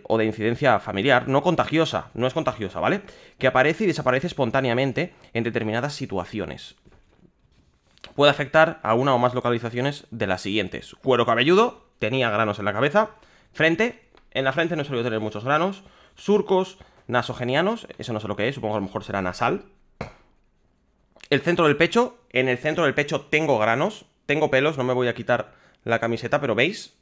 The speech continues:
que tengo granos, se me están yendo también. La cámara lo intensifica todo, eso hay que tenerlo en cuenta. Eh,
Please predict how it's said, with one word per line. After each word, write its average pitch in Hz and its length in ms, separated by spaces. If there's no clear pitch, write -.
que 117 100
tengo 117 180
granos, 127 400
se - 140
me 98 80
están 120 180
yendo 107 160
también. 120 420
La 131 220
cámara 214 280
lo 180 100
intensifica 135 540
todo, 113 220
eso 131 100
hay 123 40
que 127 60
tenerlo 117 240
en 107 60
cuenta. 104 300
Eh, 131 640